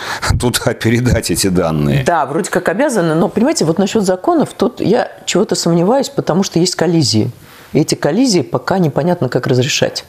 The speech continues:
Speaker 1: А в идеологии зачем она нужна? То есть вот я прекрасно понимаю, что если эта система изолированная, в которой, вот, допустим, Сбербанк готов,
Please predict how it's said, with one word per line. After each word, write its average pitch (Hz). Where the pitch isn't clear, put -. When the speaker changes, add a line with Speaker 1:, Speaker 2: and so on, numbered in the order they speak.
Speaker 1:
А -
в 113
идеологии 135
зачем 117
она 80
нужна? 80
То 92
есть 82
вот 95
я 160
прекрасно 131
понимаю, 113
что 95
если 104
эта 104
система 110
изолированная, 110
в -
которой, 82
вот, 95
допустим, 113
Сбербанк 87
готов, 156